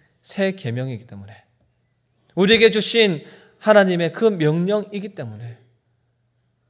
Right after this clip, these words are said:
그 귀한 사랑을 힘입어 우리가 살아가며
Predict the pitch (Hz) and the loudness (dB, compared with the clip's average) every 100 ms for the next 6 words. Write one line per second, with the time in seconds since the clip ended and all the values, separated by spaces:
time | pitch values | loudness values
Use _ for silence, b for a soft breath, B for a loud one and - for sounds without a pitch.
0 | _ - 269 269 254 240 - - - 208 | _ -2 4 6 6 6 0 -12 -2 4
1 | 214 214 - 202 196 196 190 165 131 - | 4 4 -6 0 2 2 0 -2 -4 -12
2 | - - 180 156 151 135 143 139 135 - | -14 -8 -6 -2 -2 -2 -4 -4 -4 -8
3 | 151 135 127 120 | -12 -10 -8 -8